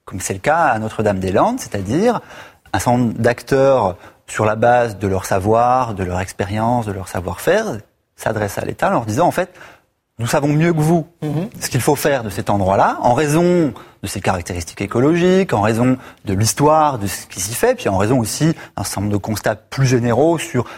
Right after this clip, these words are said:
Speaker 1: la nécessité ou pas d'in-, d'installer des grands équipements, euh, de, de mobilité fossile, comme un, un aéroport. » Et sur cette base-là, donc, des, des collectifs disent, Bon, voilà, euh,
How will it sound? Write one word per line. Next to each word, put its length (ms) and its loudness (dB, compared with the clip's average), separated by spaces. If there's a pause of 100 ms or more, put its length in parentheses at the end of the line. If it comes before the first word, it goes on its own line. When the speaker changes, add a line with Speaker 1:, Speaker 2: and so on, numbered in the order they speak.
(140)
Speaker 1:
la 100 -4
nécessité 580 -2
ou 120 0
pas 300 2
d'in-, 160 -2
d'installer 280 -2
des 80 -4
grands 220 0
équipements, 680 -2
euh, 280 -8
de, 160 -6
de 160 -6
mobilité 640 -4
fossile, 400 -6
comme 160 -10
un, 240 -10
un 40 -8
aéroport. » 640 -4 (800)
Et 60 0
sur 180 0
cette 180 0
base-là, 460 2
donc, 260 2
des, 220 0
des 140 -4
collectifs 540 -6
disent, 360 -2
Bon, 140 -10 (100)
voilà, 220 -8 (480)
euh, 340 -20